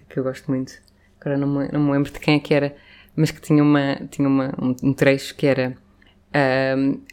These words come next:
"When two people are dating, ah, they only see each other and the rest of the world can go to hell.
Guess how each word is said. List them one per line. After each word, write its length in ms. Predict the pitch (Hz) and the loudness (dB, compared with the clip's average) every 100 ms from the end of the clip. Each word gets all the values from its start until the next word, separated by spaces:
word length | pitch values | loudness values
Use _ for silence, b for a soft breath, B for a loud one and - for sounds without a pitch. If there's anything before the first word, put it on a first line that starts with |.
| - | -4
"When 200 | 147 143 | 2 2
two 220 | 143 156 | 2 -2
people 500 | - 160 151 156 151 - | 2 0 4 4 4 2
are 160 | 147 139 | 0 2
dating, 560 | 143 139 139 143 160 165 - b b b _ - | 4 4 4 2 2 -4 -14 b b b _ -4
ah, 480 | 143 139 135 135 - _ 160 143 | 0 0 0 -2 -8 _ -8 0
they 420 | 139 135 135 - | 4 6 4 2
only 220 | 147 143 139 | 2 2 2
see 260 | - 139 | 0 0
each 200 | 135 - | 0 0
other 240 | 139 135 131 | 0 0 0
and 60 | 127 | 0
the 100 | 127 | 0
rest 320 | 131 127 - | 0 -2 -6
of 100 | 127 | -4
the 60 | 131 | -2
world 320 | 127 127 123 | -2 -2 -4
can 220 | - 127 | -4 -2
go 160 | 127 131 | 0 -2
to 140 | - | -4
hell. 460 | 123 139 131 143 - | -6 -4 -6 -8 -10